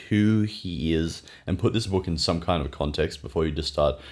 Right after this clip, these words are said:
reeling off retarded quotes at me? I mean, you have re-, <laughs> reeled off some retarded quotes at me over Telegram, like some guy like, um, I don't know, like having his nuts chopped off, his penis chopped off, a big gash cut in with an axe, and then that axe fucked.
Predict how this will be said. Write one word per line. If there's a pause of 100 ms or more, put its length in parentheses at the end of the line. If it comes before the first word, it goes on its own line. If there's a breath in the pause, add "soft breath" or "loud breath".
(140 loud breath)
reeling
off
retarded
quotes
at
me?
I
mean,
you
have
re-,
<laughs>
reeled
off
some
retarded
quotes
at
me (360 loud breath)
over
Telegram, (480 loud breath)
like
some
guy
like,
um, (140)
I
don't
know,
like
having
his
nuts
chopped
off,
his
penis
chopped
off,
a
big
gash
cut
in
with
an
axe,
and
then
that
axe
fucked.